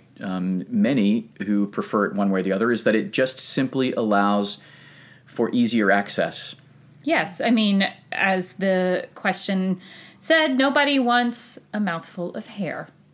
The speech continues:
Speaker 1: Sure.
Speaker 2: Lovely way to
Speaker 1: And
Speaker 2: state
Speaker 1: that,
Speaker 2: that, but
Speaker 1: that's
Speaker 2: that's very true. Like, that's calling it what it is,
Speaker 1: Sure.
Speaker 2: right? So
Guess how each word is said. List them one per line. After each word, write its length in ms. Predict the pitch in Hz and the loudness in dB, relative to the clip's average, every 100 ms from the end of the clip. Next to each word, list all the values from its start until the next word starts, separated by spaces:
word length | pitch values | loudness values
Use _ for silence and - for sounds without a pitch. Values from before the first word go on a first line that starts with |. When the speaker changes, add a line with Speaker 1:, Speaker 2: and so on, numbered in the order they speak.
| _ | _
Speaker 1:
Sure. 360 | - - 180 131 | 0 2 2 2
Speaker 2:
Lovely 400 | 180 175 185 202 | 0 0 0 0
way 140 | 220 | 2
to 60 | 226 | 0
Speaker 1:
And 40 | |
Speaker 2:
state 260 | - 285 311 | 2 2 4
Speaker 1:
that, 180 | 294 285 | 4 4
Speaker 2:
that, 160 | 320 - | 4 4
but 80 | |
Speaker 1:
that's 360 | 339 311 - - | 4 4 2 -4
Speaker 2:
that's 120 | - | -4
very 460 | 233 262 320 330 320 | -2 2 4 4 2
true. 180 | - 254 | 0 2
Like, 220 | 254 247 | 2 4
that's 200 | 226 226 | 0 0
calling 440 | - 185 190 220 | -4 0 2 2
it 100 | 277 | 0
what 140 | 285 320 | 0 0
it 100 | 349 | 0
is, 240 | 466 214 | -2 0
Speaker 1:
Sure. 220 | 202 - | 2 2
Speaker 2:
right? 80 | 240 | 2
So 200 | 269 | 0